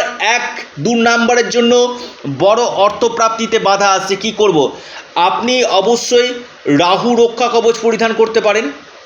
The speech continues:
বা পাওয়ার কবচ পরিধান করুন এবং বার্থ চার্ট রিফরমেশনটা আপনারা করে নিন। এই বার্থ চার্ট রিফরমেশন করলে কী হবে, আপনাদের এই অর্থপ্রাপ্তির জায়গাটা কিন্তু বৃদ্ধি কিন্তু করবে।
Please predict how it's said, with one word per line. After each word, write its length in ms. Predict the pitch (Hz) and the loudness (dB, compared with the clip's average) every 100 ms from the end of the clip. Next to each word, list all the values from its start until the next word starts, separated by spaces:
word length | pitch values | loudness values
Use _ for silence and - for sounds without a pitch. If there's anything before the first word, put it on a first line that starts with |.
| - - - - - - - - 143 | -20 -20 -20 -20 -20 -20 -20 -18 -8
বা 460 | 131 220 202 147 - | -2 0 0 0 0
পাওয়ার 280 | 180 220 226 | 2 4 2
কবচ 340 | 233 233 233 | 2 2 0
পরিধান 340 | 226 220 226 | -2 0 0
করুন 260 | 214 247 240 | 0 0 2
এবং 280 | 247 226 175 - - 151 120 - | 2 2 -2 -10 -14 -14 -6 0
বার্থ 320 | 202 220 - | 0 0 0
চার্ট 260 | 254 190 | 0 0
রিফরমেশনটা 720 | 185 226 - 214 214 233 196 196 | 0 -2 0 0 0 -2 0 0
আপনারা 200 | 180 165 | 0 2
করে 200 | 160 147 | 2 2
নিন। 200 | 123 110 - - - | 0 -6 -12 -18 -6
এই 80 | 139 | -4
বার্থ 340 | 135 190 202 | 0 0 2
চার্ট 160 | 247 220 | 0 2
রিফরমেশন 580 | 233 - 233 226 247 220 | 0 0 2 2 0 0
করলে 220 | 233 233 | 0 0
কী 160 | 220 226 | 0 0
হবে, 300 | 226 247 330 - - - | 4 2 0 -10 -18 0
আপনাদের 560 | - 226 202 247 233 233 | 2 2 0 0 2 2
এই 200 | 233 202 | 2 2
অর্থপ্রাপ্তির 880 | 185 196 - - 226 - - 220 165 | 0 0 -2 -2 -2 -2 -2 -4 -2
জায়গাটা 460 | 185 190 202 208 | -2 0 -2 -2
কিন্তু 240 | 202 196 185 | -2 0 2
বৃদ্ধি 320 | 165 143 156 | 2 0 -2
কিন্তু 240 | 160 156 | -2 -2
করবে। 380 | 156 139 117 113 | 0 0 2 -2